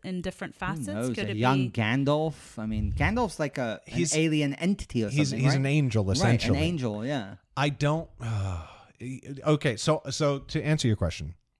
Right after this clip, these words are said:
Speaker 3: I'm extremely nervous.
Speaker 1: Yeah, me
Speaker 2: Yeah.
Speaker 1: too.
Speaker 3: I think
Speaker 1: Super
Speaker 3: that
Speaker 1: nervous.
Speaker 3: Yeah, I think
Speaker 2: Well, we
Speaker 3: there
Speaker 2: don't know anything. We don't know casting. We don't know who's directing it. We just know that th-, the frickin' owner of Amazon is spending, like, a billion dollars on this T V series.
Speaker 3: Right. And,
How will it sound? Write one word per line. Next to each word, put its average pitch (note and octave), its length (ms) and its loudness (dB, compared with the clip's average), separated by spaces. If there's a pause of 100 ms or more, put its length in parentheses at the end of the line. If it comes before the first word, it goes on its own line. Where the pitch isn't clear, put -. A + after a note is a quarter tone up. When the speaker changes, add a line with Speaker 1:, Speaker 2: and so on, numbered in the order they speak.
(160)
Speaker 3:
I'm A2+ 140 0
extremely G2+ 760 2
nervous. A#1+ 460 -10
Speaker 1:
Yeah, - 160 -4
me - 120 -2
Speaker 2:
Yeah. - 60 -2
Speaker 1:
too. D#3 320 -8
Speaker 3:
I A#2+ 140 2
think C#3+ 260 2
Speaker 1:
Super - 220 -2
Speaker 3:
that A2 240 4
Speaker 1:
nervous. D#3+ 480 -10
Speaker 3:
Yeah, A#2+ 360 4
I A2+ 140 0
think C#3+ 220 2 (340)
Speaker 2:
Well, C#3+ 120 -6
we G#3+ 40 6
Speaker 3:
there B3 100 10
Speaker 2:
don't E3 240 0
know F3 220 6
anything. G#2+ 380 -2
We A#2 100 -2
don't E3+ 160 2
know B2 140 0
casting. G#3+ 680 -4
We D3+ 100 0
don't D3 200 -2
know B2+ 220 -2
who's A#2 280 -4
directing F#3+ 640 -4
it. G#3+ 180 -4
We D3 120 0
just - 240 -2
know F3 300 4
that B2 280 0 (480)
th-, - 140 -20
the C#3 280 -4 (120)
frickin' E3+ 260 -2
owner D#3 300 2
of C3+ 100 2
Amazon C#3+ 380 0
is B2+ 120 0
spending, D3+ 300 0
like, C#3 200 -2
a C#3+ 80 2
billion C3 520 4
dollars A2+ 380 2
on G#2+ 160 -2
this A2 140 -4
T A#2 160 -2
V A2 160 -4
series. - 500 -8
Speaker 3:
Right. B2+ 400 0
And, C3+ 360 2